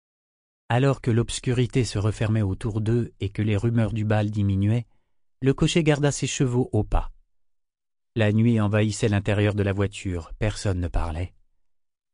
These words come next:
Le véhicule trop chargé grinçait amicalement en roulant sur les pavés. Ce n'était pas la paix, mais l'engourdissement qui s'abattait sur Malta.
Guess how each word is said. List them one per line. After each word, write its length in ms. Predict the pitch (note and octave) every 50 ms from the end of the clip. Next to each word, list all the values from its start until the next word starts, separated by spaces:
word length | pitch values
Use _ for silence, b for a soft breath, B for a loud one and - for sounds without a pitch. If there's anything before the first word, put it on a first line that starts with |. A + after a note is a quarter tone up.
| _ _ _ _ _
Le 100 | - F#2+
véhicule 540 | F2 F2 F#2+ F#2+ F#2+ F#2+ - - A2 G2 G2
trop 160 | - - G#2+
chargé 420 | G2 - - G2+ F#2+ G2 F#2+ G#2+ G#2
grinçait 520 | F#2+ F2+ F#2 G#2 G#2 G2 G2+ - A2 G2
amicalement 800 | F#2 F#2+ G2 G2 - - G2 G2 F#2 G2 G#2 G#2 G2 F#2 F#2+ F#2+
en 60 | F#2
roulant 340 | F2+ G2 G2+ G2 F#2+ F#2 E2+
sur 160 | - - G2+
les 100 | F#2+ F2
pavés. 420 | - - E2+ E2 F2 E2+ F2+ - _ _ _ _ _ _ _ _ _ _ _ _ _ _ _ _ _ _ _ _ _
Ce 120 | - -
n'était 300 | G#2+ G2 G2+ G2+ G2+ G#2+
pas 180 | F#2+ - A#2+ B2+
la 140 | C#3 C3 -
paix, 300 | - - A2+ A2 A#2 C3+
mais 280 | C#3 A2+ G#2 G2+ G2 b b b b b b _ _ _ _
l'engourdissement 920 | - A#2 A#2+ B2 C3+ B2 C#3 C3+ B2+ B2 A#2+ A#2 - - - A2 G2 F2+ E2+
qui 160 | E2 - -
s'abattait 440 | F#2 - - F#2 G2 F#2+ F2 - F#2
sur 200 | E2 - - F#2
Malta. 480 | F#2 E2+ E2 E2 - - F#2 E2 -